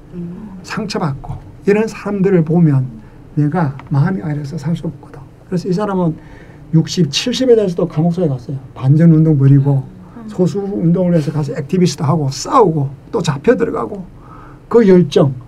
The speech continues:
Speaker 2: 그 세 가지 열정으로 평생을 산 사람이 너무나 아름답게 살았어요. 온 인생을 충만하게 살았어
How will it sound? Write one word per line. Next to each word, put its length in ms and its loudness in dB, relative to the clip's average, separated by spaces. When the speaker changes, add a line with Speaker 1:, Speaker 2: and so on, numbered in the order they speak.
Speaker 2:
그 140 4
세 220 -2
가지 220 6
열정으로 680 4
평생을 580 2
산 160 0
사람이 220 0
너무나 500 -4
아름답게 380 -4
살았어요. 420 -14
온 320 6
인생을 760 0
충만하게 960 -4
살았어 360 -12